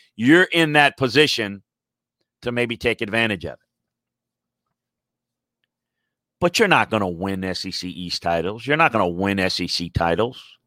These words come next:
Not gonna happen at South Carolina. But you don't have to. Great fan support, great financial resources. It does look and act like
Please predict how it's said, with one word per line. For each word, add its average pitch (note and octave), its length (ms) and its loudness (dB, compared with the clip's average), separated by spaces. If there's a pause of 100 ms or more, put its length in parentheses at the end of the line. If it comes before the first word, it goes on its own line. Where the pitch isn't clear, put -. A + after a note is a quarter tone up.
(1080)
Not C#3+ 160 2
gonna D#3 140 4
happen D#3 340 2
at E2 140 -6
South D2+ 240 -4
Carolina. A#1+ 340 -8 (1300)
But - 180 2
you B2 140 4
don't A2+ 260 4
have - 380 -2
to. - 160 -8 (1300)
Great C3+ 300 2
fan C#3+ 280 2
support, A2 580 0 (160)
great A#2+ 320 2
financial A2 580 -2
resources. F#2 800 -6 (180)
It G2+ 200 -4 (380)
does B2 440 4 (100)
look A#2 420 -2
and G2+ 220 -8
act G#2 300 -2
like F#2 400 -2